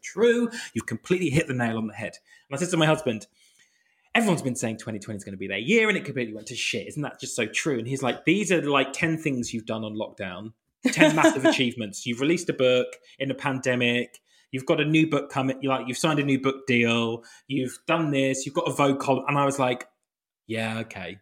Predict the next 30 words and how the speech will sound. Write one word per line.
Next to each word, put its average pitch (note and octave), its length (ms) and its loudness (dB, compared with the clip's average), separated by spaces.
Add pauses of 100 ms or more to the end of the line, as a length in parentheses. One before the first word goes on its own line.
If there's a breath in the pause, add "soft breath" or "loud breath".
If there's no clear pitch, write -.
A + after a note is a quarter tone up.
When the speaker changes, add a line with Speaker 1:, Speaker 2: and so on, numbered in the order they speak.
(140)
Speaker 1:
Maybe D#3 320 2
I, D#3+ 220 2
maybe F3 600 2 (400 soft breath)
the C#3 60 -2
growth D3+ 360 0
thing C#3 400 -2
doesn't, C#3 460 -4 (320)
you C#3+ 80 -4
know, C3+ 100 -2
I B2+ 100 4
love D3+ 300 4
momentum, C#3 560 0
but D3+ 140 0
maybe C3 280 2
I B2 60 4
can A#2+ 300 -4 (120)
just E3 760 2
take - 200 -6
my B2+ 240 -6
foot, - 280 -8 (120)
just E3+ 200 -6
cruise D3+ 720 2 (240)
<laughs> - 220 -20
for - 240 4
a G#3+ 40 -4
little F#3 420 2
while." B2 240 0
Speaker 2:
And C4 100 8
enjoy D4+ 380 6
it. G#3 440 6